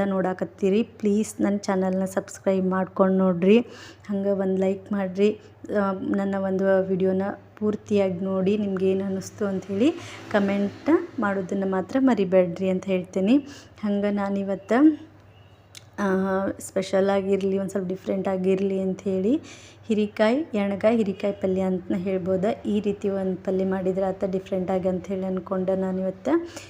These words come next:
ಇಲ್ಲೇ ಇದು ಹೀರಿಕಾಯಿ ಪಲ್ಯ ಮಾಡತ್ತಿದ್ದೆ ನೋಡ್ರಿ. ಅಂದ್ರೆ ಬ್ಯಾಳಿ ಎಲ್ಲ ಹಾಕಿ ನಾವು ನಾರ್ಮಲಾಗಿ ಮಾಡ್ತೀವಿ, ಇವತ್ತು ಇದೊಂದು ಸ್ವಲ್ಪ ಡಿಫ್ರೆಂಟ್ ಆಗಿರಲಿ ಅಂಥೇಳಿ ನಾನು ಈ ರೀತಿ ಮಾಡ್ಕೊಳತ್ತೇನೆ ನೋಡ್ರಿ ಇವತ್ತಿಲ್ಲೇ.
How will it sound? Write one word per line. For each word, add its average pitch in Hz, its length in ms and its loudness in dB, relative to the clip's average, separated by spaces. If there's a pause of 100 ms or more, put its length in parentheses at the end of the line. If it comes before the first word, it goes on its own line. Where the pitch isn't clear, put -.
(160)
ಇಲ್ಲೇ 233 320 2
ಇದು 190 560 2
ಹೀರಿಕಾಯಿ 185 420 -2
ಪಲ್ಯ 185 240 -2
ಮಾಡತ್ತಿದ್ದೆ 180 540 -2
ನೋಡ್ರಿ. 185 360 -2
ಅಂದ್ರೆ 214 580 -4 (120)
ಬ್ಯಾಳಿ 202 280 4
ಎಲ್ಲ 208 220 4
ಹಾಕಿ 196 440 -4
ನಾವು 202 540 0
ನಾರ್ಮಲಾಗಿ 190 520 -2
ಮಾಡ್ತೀವಿ, 190 720 -2 (280)
ಇವತ್ತು 214 320 -2
ಇದೊಂದು 202 320 0
ಸ್ವಲ್ಪ 202 280 -4
ಡಿಫ್ರೆಂಟ್ 185 400 -4
ಆಗಿರಲಿ 196 580 0
ಅಂಥೇಳಿ 202 540 -4
ನಾನು 240 240 0
ಈ 196 60 -2
ರೀತಿ 190 260 -4
ಮಾಡ್ಕೊಳತ್ತೇನೆ 190 640 -2
ನೋಡ್ರಿ 180 300 0
ಇವತ್ತಿಲ್ಲೇ. 180 680 0